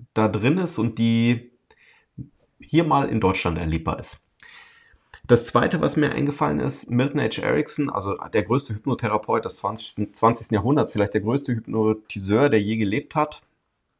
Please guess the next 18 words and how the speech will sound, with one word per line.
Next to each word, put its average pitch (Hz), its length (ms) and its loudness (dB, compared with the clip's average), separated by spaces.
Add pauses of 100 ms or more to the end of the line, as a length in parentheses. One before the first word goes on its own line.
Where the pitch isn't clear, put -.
(580)
Ähm, 101 360 2 (420)
von 113 260 2
dem 120 140 2
gibt's - 200 -4
ein 113 180 0
Buch, 143 340 0 (420)
ähm, 101 580 -4
da 104 220 -2
wird 117 100 0
er 120 140 0
als - 200 -2
der - 180 2
amerikanische 110 800 0
Heiler 101 260 0
bezeichnet. - 600 -10
Und 110 180 -2
in 107 160 4
dieser 165 640 2